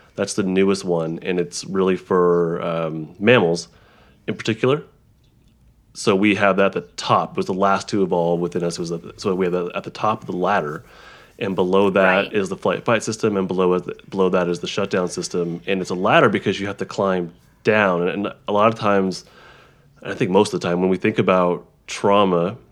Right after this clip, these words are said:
Speaker 1: and how we respond to traumatic events, we look at it as if people choose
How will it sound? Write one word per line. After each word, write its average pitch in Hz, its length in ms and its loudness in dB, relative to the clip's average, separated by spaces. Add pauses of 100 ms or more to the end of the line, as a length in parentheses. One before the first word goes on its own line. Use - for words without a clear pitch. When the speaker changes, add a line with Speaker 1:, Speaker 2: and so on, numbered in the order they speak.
(140)
Speaker 1:
and 92 100 -8
how 90 220 0
we 90 80 2
respond 90 580 -2
to 101 260 -4
traumatic 98 380 -2
events, 87 500 -4 (720)
we 98 280 -2
look 92 240 0
at 95 120 4
it 90 140 0
as 90 280 -2
if 90 260 -2
people 92 400 -4
choose 92 680 0